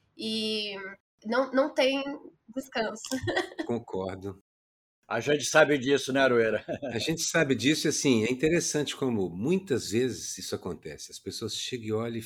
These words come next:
Speaker 2: e olham pra você encantadas e falam assim, "Puxa, ai, queria tanto fazer isso que você faz." Aí você dá vontade de dizer, como já,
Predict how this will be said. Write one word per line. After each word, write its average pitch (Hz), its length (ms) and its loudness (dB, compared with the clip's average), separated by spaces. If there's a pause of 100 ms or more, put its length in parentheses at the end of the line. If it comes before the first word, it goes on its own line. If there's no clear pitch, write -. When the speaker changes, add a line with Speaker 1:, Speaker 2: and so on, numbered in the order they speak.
Speaker 2:
e 113 80 -2
olham 113 220 -4
pra 113 100 -8
você 98 220 -10
encantadas 101 460 -12
e - 40 -20
falam - 140 -20
assim, - 100 -20 (680)
"Puxa, - 460 -10 (680)
ai, 151 140 -6
queria 131 280 -4
tanto 170 380 -4
fazer 107 260 -2
isso 98 180 -4
que - 60 -12
você 98 140 -2
faz." 95 380 -8
Aí 101 180 -8
você 127 160 -8
dá 123 160 -4
vontade 127 320 -2
de 113 80 -6
dizer, 107 400 -2
como 113 180 -2
já, 113 140 2